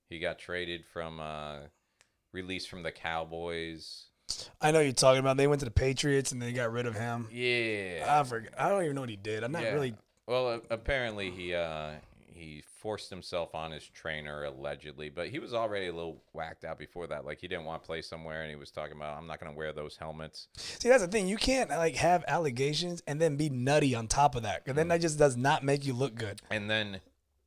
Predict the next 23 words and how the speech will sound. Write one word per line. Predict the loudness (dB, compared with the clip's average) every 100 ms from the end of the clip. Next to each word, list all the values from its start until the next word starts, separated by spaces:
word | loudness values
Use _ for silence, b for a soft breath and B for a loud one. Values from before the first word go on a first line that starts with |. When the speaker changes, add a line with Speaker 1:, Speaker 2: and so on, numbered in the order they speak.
| _ -16
Speaker 1:
the | -4 0
girl | 2 4 4
that, | 4 2 2
uh, | 0 0 -4 -8 _ _ _
had, | -6 -6 -6 -14 _ _
you | -10
know, | -8 -8
whistle | -6 -8 -8 -10
blown | -6 -8 -6
on | -10 -10
him | -10
or |
whatever, | -8 -8 -8 -10 -16 _ _ _ -6
uh, | -2 0 -2 -6 -12 _ _ -16
she | -10 -8 -8
sent | -4 -6 -6
screenshots | -10 -8 -8 -4 -4 -4 -6 -14
to | -10
the | -10
press | -4 -4 -4
or | -12
her | -10 -12
lawyer | -6 -2 -2 -2 -8